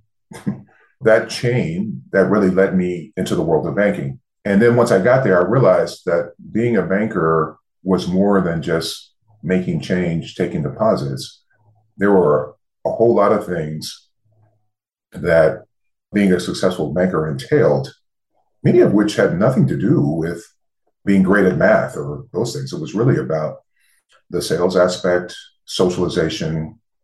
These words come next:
and understanding people. So I was able to use a lot of skills that I acquired through college, which again gets back to a major stepping stone. So young people, if you're out watching it,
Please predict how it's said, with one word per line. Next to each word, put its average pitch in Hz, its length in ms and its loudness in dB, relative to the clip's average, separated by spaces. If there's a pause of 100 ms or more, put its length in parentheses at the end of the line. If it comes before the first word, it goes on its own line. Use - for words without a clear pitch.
(140)
and 82 140 -4
understanding 78 1000 -2 (400)
people. 151 340 2
So 107 180 2
I - 120 4
was 185 240 4
able 101 240 2
to 95 120 -6
use 87 920 0 (960)
a - 60 0
lot 95 220 4
of 131 80 2
skills 90 320 0
that 87 80 4
I 82 80 4
acquired 87 460 0
through 78 160 -12
college, - 640 -2
which - 200 -8
again 82 540 -4
gets - 240 -6
back - 280 0
to 78 340 -6 (200)
a 78 60 -8
major 85 280 -2
stepping - 420 -4
stone. 80 520 -2
So 73 460 -2 (400)
young 90 320 0
people, 92 300 0
if 78 100 -4
you're 80 180 2
out 76 200 2
watching 78 460 0
it, 82 240 -4